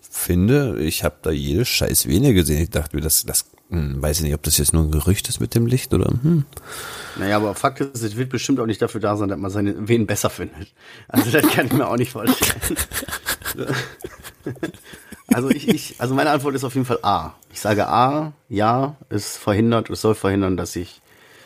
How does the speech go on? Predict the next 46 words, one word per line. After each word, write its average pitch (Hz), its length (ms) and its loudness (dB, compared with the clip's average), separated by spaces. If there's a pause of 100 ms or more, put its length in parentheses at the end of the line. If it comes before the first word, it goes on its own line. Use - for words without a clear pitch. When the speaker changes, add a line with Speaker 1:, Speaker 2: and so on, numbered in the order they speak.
(340)
Speaker 2:
Konsumenten 107 560 2
da 87 140 2
irgendwie 87 220 -2
einen 80 60 -2
Schuss - 220 -16
setzen. - 320 -20 (160)
Speaker 1:
Okay, 101 380 -4 (340)
okay, 98 380 -8
alright, 101 380 -4
alright. 92 380 0
Na, 107 140 0
wir, 113 80 0
Speaker 2:
Alright, 151 220 2 (120)
Speaker 1:
na, 196 100 4
Speaker 2:
alright. 226 120 2
Speaker 1:
schreibt 202 300 4
uns 175 180 6
mal, 110 140 6
schreibt 151 320 4
uns 98 160 4
mal. 82 120 4
Das 98 180 4
ist, 107 160 -2
das 107 240 2
würde 113 340 4
echt - 280 -8
mich 107 200 0
interessieren. 95 720 0 (480)
Speaker 2:
Wir 110 80 -2
könnten 147 240 0
jetzt 127 160 -2
auch 107 80 -4
selbst 131 260 -4
recherchieren, 131 420 -4
aber 110 120 -2
da 107 100 -4
wäre 110 120 -2
der 98 60 -2
Spaß - 260 -6
ja 82 100 -10
nicht 85 160 -14
mehr 90 80 -14
da, 82 200 -14
ne? 165 140 -2
Speaker 1:
Genau. 110 400 4
Speaker 2:
So, 87 140 -6